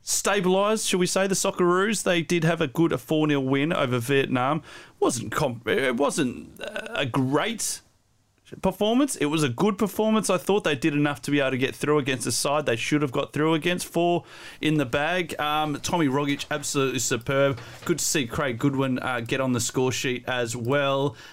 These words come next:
And, uh, yeah, just not in a bad position, and certainly not leaving anything, I guess, to chance, and making sure that, look,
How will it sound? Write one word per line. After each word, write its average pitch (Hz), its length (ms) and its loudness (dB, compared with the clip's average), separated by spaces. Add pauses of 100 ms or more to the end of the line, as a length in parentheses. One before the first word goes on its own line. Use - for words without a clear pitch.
And, 123 560 -4
uh, 135 480 0 (320)
yeah, 233 220 -2
just - 160 -4
not 254 180 4
in 262 100 2
a 247 60 2
bad 208 320 -2
position, 180 400 0
and 139 160 2
certainly 196 840 0 (1040)
not - 220 -2
leaving 156 300 2
anything, 151 580 2
I 143 60 0
guess, 147 180 -2
to 131 120 -4
chance, 135 440 -2
and 120 140 4
making 123 260 0
sure 127 300 2
that, 127 340 0
look, 131 220 0